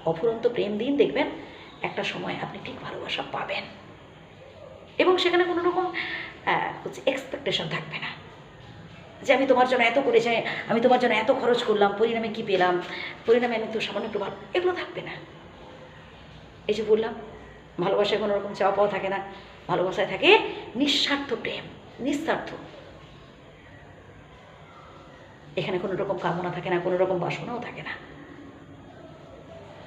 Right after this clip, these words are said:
ভালো লাগা আর ভালোবাসার মধ্যে পার্থক্যটাই। আমরা অনেক সময় ভুল বুঝি, মানুষকে ভুল বুঝি, জোর জার করে কিছু পেতে চাই। আরে ভাই, আপনি সেই মানুষটাকে জোর জার করে,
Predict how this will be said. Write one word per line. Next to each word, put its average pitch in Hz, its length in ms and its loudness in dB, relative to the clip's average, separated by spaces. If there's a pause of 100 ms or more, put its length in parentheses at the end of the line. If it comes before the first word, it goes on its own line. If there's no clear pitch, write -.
(140)
ভালো 220 240 -4
লাগা 214 240 6 (140)
আর 185 80 2
ভালোবাসার 180 440 -2
মধ্যে 185 160 0
পার্থক্যটাই। - 560 -8 (380)
আমরা 349 180 8
অনেক 370 140 10
সময় 370 200 6
ভুল 302 300 2
বুঝি, - 440 -4 (400)
মানুষকে - 320 -8 (100)
ভুল - 180 -8
বুঝি, 151 280 -6 (960)
জোর 277 240 8
জার - 180 8
করে 214 140 8
কিছু 208 180 0
পেতে 190 240 -2
চাই। - 200 -6 (100)
আরে 294 120 12
ভাই, 320 160 10
আপনি 277 240 4
সেই 277 120 -4
মানুষটাকে 240 400 -2
জোর 196 160 0
জার - 140 -2
করে, 143 140 -6